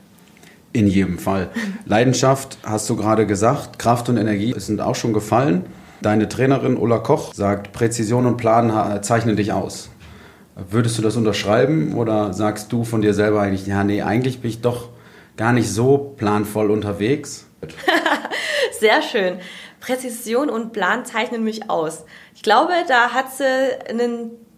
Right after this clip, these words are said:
Speaker 2: glaub ich, ziemlich ins Schwarze getroffen.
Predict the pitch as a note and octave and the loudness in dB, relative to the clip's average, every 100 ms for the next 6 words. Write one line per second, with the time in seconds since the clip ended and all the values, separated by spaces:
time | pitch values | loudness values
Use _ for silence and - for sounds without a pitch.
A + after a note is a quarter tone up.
0 | _ _ _ _ _ _ _ _ _ _ | _ _ _ _ _ _ _ _ _ _
1 | _ _ _ - G#3 A#3+ - C4+ C4 D4 | _ _ _ 2 2 2 -2 -2 0 -2
2 | C4+ - - - D#3 - - - - | -2 -2 -4 -6 -10 -8 -10 -10 -14